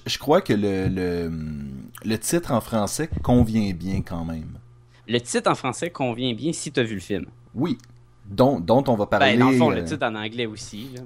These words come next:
Speaker 2: mais
Speaker 1: dont on va parler à l'instant. Donc, on va préciser aux gens, si vous n'avez pas vu le film, euh, faites pause,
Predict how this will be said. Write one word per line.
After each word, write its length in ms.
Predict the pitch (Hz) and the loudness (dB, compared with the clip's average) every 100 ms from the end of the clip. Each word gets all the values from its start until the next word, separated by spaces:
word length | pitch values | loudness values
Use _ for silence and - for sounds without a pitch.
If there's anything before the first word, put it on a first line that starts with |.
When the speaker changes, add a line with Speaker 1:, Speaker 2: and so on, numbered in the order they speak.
| 92 | -10
Speaker 2:
mais 100 | 98 | 6
Speaker 1:
dont 180 | 139 208 | 6 8
on 80 | 156 | 6
va 140 | 113 | 6
parler 320 | - 98 110 | 4 2 4
à 80 | 147 | 4
l'instant. 480 | 110 101 - 156 185 | 4 0 -2 0 2
Donc, 240 | 120 113 | 4 4
on 80 | 107 | 2
va 80 | 104 | 0
préciser 480 | - 147 - 123 165 | -2 -4 -2 -2 0
aux 180 | 120 101 | 0 0
gens, 320 | 101 135 170 | 0 0 0
si 180 | 113 113 | -2 -4
vous 80 | 101 | -2
n'avez 260 | 101 85 | -2 -2
pas 400 | 104 - - - | -6 2 4 4
vu 200 | 131 113 | 2 2
le 120 | 104 90 | 0 -2
film, 540 | - 104 95 80 64 60 - - _ _ - - - - _ - | -2 0 0 -4 -6 -12 -18 -20 _ _ -20 -20 -20 -20 _ -14
euh, 260 | 71 65 60 | -12 -10 -12
faites 300 | - - 185 - | -2 0 0 -2
pause, 520 | 87 113 135 - | -2 -4 -6 -8